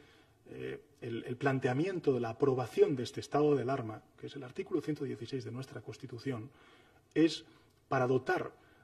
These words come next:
de medidas y de mecanismos de coordinación a nivel de Administración General del Estado para poder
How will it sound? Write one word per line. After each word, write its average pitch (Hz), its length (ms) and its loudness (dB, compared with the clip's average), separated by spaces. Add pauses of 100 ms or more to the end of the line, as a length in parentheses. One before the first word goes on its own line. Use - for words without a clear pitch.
(140)
de 131 240 4
medidas 131 540 2
y - 20 0
de 120 80 2
mecanismos 127 800 0 (160)
de 127 300 0
coordinación 156 760 6
a 113 60 -2
nivel 117 240 0
de 117 80 -2
Administración 110 560 -6
General 110 260 -6
del 113 120 -2
Estado 110 340 -6 (420)
para 104 240 -8
poder 135 440 4